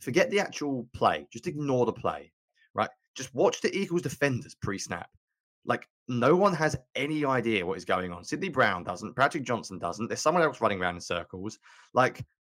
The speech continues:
Reed Blankenship's got no idea. If you then watch the actual play happen, Blankenship and, uh, Eli Ricks both run to the right when there's only one guy in motion. I think Sidney Brown also follows the motion. So you get, like, three defenders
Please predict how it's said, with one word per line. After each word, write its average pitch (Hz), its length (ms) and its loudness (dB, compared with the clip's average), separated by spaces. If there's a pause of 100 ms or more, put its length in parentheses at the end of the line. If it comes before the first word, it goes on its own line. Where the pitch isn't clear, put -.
Reed 147 220 4
Blankenship's 113 500 0
got 98 140 -8
no 92 220 -2
idea. 90 440 -2 (200)
If 117 120 -10
you 143 60 -2
then 170 160 4
watch 175 180 2
the 147 120 -2
actual 127 260 -4
play 123 240 2
happen, 117 380 -2
Blankenship 127 760 -6 (140)
and, 120 420 -2 (540)
uh, 104 260 0 (100)
Eli 107 200 0
Ricks 101 280 -2 (100)
both 123 300 0
run 113 220 0
to 110 100 -8
the 104 100 -2
right 98 440 -2
when 104 340 -4
there's 107 160 -2
only 123 120 2
one 110 240 2
guy 107 200 4
in 101 80 -4
motion. 101 500 -6 (200)
I 117 60 0
think 156 120 -4
Sidney 151 220 0
Brown 135 340 2
also 135 400 -2
follows 107 340 0
the 104 60 -4
motion. 101 460 -8 (360)
So - 120 -8
you 139 100 2
get, 156 120 2
like, 147 160 2 (260)
three 151 340 -2
defenders 131 760 -2